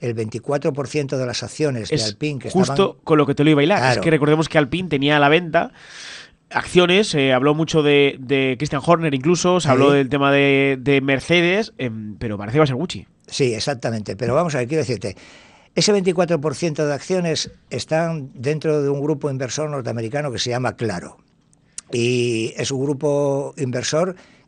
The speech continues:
Speaker 1: que mueve fondos de pensiones de determinados sectores norteamericanos, aparte de otros intereses. Claro, este grupo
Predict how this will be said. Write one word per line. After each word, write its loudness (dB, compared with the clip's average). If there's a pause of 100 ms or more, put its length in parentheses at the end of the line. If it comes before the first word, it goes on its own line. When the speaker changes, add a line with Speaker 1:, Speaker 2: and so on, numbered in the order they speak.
Speaker 1:
que -4
mueve 0
fondos -4
de -4
pensiones -4
de -6
determinados -6
sectores -6
norteamericanos, -6
aparte -6
de -4
otros -8
intereses. -10
Claro, -2 (800)
este 0
grupo -2